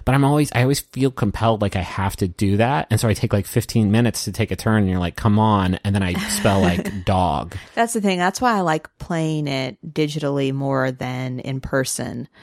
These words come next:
Speaker 2: Um, because you can kind of take your time. You don't have somebody sitting across from you having to play.
Speaker 1: I think it's such a, like, a brilliant construction for a game, because, like,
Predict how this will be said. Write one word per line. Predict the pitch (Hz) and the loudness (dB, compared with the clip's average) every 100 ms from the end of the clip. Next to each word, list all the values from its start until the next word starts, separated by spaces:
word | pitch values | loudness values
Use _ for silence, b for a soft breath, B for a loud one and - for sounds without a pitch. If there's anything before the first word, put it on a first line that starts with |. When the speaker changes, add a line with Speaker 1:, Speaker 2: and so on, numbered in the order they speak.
| B B B - | B B B -2
Speaker 2:
Um, | 147 143 131 135 | 2 4 2 0
because | 139 143 139 | -2 -2 0
you | 147 139 | 0 0
can | - | 0
kind | 139 147 127 | 0 0 -2
of | |
take | - 135 - | -2 -4 -4
your | 131 | -6
time. | 143 123 123 | -4 -2 -2
You | |
don't | 143 | -2
have | 127 | -2
somebody | - 139 127 | 0 0 0
sitting | 131 - 147 135 | 0 0 0 -2
across | - 127 - | -2 -2 -2
from | - - | -4 -4
you | 202 190 | -2 -2
having | - 180 175 | -2 -4 -4
to | |
play. | 180 160 175 - B B B | -4 -4 -6 -8 B B B
Speaker 1:
I | 180 | 0
think | 269 320 | 2 0
it's | |
such | - 240 | 0 0
a, | 175 | 0
like, | - 110 | 2 0
a | 110 | 0
brilliant | 104 110 107 101 _ | 0 2 4 2 _
construction | - 98 - 87 - 92 | 0 0 0 -2 0 -2
for | - | -2
a | 82 | -4
game, | 82 85 78 76 | -4 -4 -4 -6
because, | - - 98 | -6 -4 0
like, | 101 90 - | 0 -2 -8